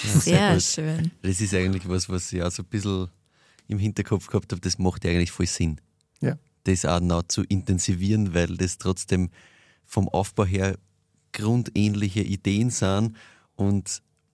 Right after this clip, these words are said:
Speaker 1: wenn ich das eine verstehe, dass ich dann das andere auch ganz gut verstehen kann.
Speaker 3: Mhm.
Speaker 1: Und dann natürlich die unterschiedlichen Zielgruppen auch das jeweils andere zu zeigen, weil du nimmst dir ja am Schluss auch nichts weg.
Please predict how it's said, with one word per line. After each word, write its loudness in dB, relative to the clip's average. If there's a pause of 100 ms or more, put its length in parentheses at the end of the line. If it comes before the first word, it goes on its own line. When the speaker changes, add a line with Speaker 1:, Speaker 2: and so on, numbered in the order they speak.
(360)
Speaker 1:
wenn 2
ich 0
das -2 (260)
eine 2
verstehe, -2 (160)
dass -4
ich -8
dann -2
das -2
andere 0
auch 0
ganz 2
gut 0
verstehen 0
kann. -2 (240)
Speaker 3:
Mhm. 2 (220)
Speaker 1:
Und 2
dann 4
natürlich 2
die 0
unterschiedlichen -2
Zielgruppen -2
auch 0 (540)
das -2 (280)
jeweils -2
andere 0
zu -4
zeigen, 0
weil 0 (320)
du -2
nimmst 2
dir 4
ja 2
am -2
Schluss -2
auch 2
nichts 0
weg. -2